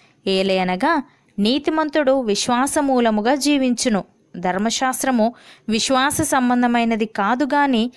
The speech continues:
దాని విధులను ఆచరించువాడు వాటి వలననే జీవించును.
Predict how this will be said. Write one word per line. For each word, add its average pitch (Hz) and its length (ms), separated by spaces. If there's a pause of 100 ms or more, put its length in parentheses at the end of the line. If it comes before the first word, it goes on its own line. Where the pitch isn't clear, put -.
(280)
దాని 233 300
విధులను 277 500
ఆచరించువాడు 277 960
వాటి 220 420
వలననే 247 520
జీవించును. 262 640